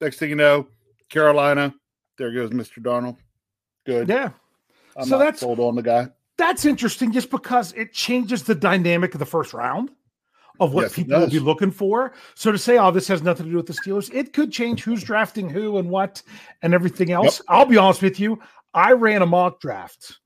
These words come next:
Speaker 2: And this is something we're gonna talk about later. I ran a mock draft. I didn't finish it 'cause I just wanted to see kinda how it was and, and, and how it falls. It's funny. I, I, sometimes I get two to three rounds into a mock draft, and I'm like,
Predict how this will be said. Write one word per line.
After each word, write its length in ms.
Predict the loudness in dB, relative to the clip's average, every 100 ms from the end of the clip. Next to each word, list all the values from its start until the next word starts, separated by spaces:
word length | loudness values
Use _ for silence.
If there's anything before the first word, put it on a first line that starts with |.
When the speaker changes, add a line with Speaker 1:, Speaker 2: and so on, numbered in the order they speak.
| _ _ _ _ _ _ -6
Speaker 2:
And 80 | -2
this 140 | 0
is 60 | 0
something 160 | 0
we're 80 | 0
gonna 100 | 0
talk 160 | 2 2
about 200 | 4 2
later. 220 | 0 -4
I 60 | -4
ran 220 | -2 -2
a 20 |
mock 240 | 0 -2
draft. 160 | -4 -6
I 60 | -4
didn't 240 | -4 -4
finish 420 | 0 2 2 -4
it 100 | -12 -14 _ _ -6
'cause 80 | 0
I 80 | 0
just 200 | 0 -4
wanted 180 | -4
to 80 | -4
see 320 | -6 -6 -6
kinda 240 | -4 -4 0
how 160 | 0
it 80 | 0
was 360 | -2 -6 -10 -20 _ _ _ _ _ _
and, 100 | -2
and, 320 | 0 2 0 0
and 120 | 0
how 140 | 0
it 80 | 0 -2
falls. 260 | 0 0
It's 120 | -2 -2
funny. 320 | 0 2 4
I, 120 | 6
I, 200 | 4 2 -6 -18 -20 -12
sometimes 380 | -6 0 0 2
I 80 | 0
get 320 | 0 -4 -4
two 140 | -2
to 60 | -2
three 200 | -2 -2
rounds 260 | 0 -2 -4
into 160 | -4
a 60 | -4
mock 260 | -4 -6
draft, 300 | -6 -8 -6
and 80 | -8
I'm 80 | -10
like, 240 | -12 -14